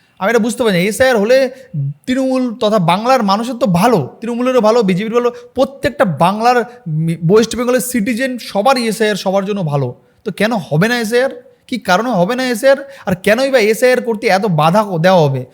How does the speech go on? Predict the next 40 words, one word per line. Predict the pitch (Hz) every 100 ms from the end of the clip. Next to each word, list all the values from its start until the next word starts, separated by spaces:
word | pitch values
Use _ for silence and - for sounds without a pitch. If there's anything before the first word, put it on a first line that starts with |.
| _ 156
আমি | 175
ভাবি | 156 156 202 196
যে | 175
এসআইআর | 170 202 196
যখন | 180 202 185
ঘোষণা | 147 175 196
হবে | 151 180 180
তার | 165 170
দুই | 156 160
তিন | 180
দিন | 190 185
আগে | 147 170 190 196
মমতা | 156 160 185
ব্যানার্জি | 196 175 190 - - 160
এই | 190
রাজ্যে | 202 175 165 220
প্রায় | 202 220 220 - _ -
কয়েকশো | 226 254 247 -
আমলা | 269 180 196 202 160
চেঞ্জ | 190 175
করে | - 151
দিয়েছে, | 139 127 131 135 _ _ -
কয়েকশো | 233 240 247
অফিসার | 294 220 262 247 151 165
চেঞ্জ | 185 180
করে | 160
দিয়েছে, | 143 127 147 - _ _ -
অদল | - - 233
বদল | 202 196 165
করে | 151
দিয়েছে। | 139 123 135 147 _ _ _ _ _ _ _ _ _ _
মমতা | 151 147 156
ব্যানার্জি | 180 190 202
কি | 202
চায় | - 190 247
যে | 214 190
এসআইআরটা | 180 196 190 180 180
ঠিকঠাকভাবে | - 180 - 196 170 175 175
না | 160
হবে, | 180